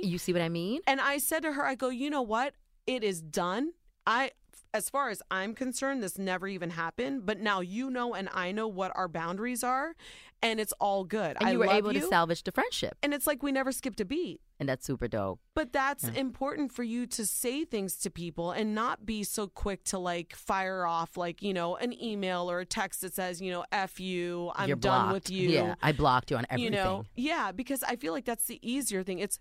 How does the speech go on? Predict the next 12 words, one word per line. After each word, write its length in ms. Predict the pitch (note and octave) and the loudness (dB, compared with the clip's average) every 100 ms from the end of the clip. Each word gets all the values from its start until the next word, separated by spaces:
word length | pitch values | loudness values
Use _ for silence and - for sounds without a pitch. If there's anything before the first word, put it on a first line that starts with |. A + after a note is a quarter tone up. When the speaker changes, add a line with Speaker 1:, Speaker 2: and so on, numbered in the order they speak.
| - | -2
Speaker 2:
it's 160 | A3 | -4
grown 560 | F3 F3+ A#3+ C4+ D4 C4+ | -4 -2 0 0 0 0
girl 500 | A3 A3+ A3+ A3 - - | 0 0 0 -2 -6 -6
shit 380 | - A#3+ A3+ - | -2 0 -2 -4
that 140 | F#3 G3 | -6 -4
you 220 | G#3 A3 | -2 -2
have 200 | G3+ G3 | -2 -4
to 140 | G3 - | -4 -4
address 520 | E3 D#3+ G3 G3 A3 | -6 -2 -2 -2 -4
it 120 | G3+ | -6
head 300 | F#3+ A3+ A3 | -4 -2 -2
on 440 | F#3+ F3+ G3+ B3+ | -2 -2 -2 -6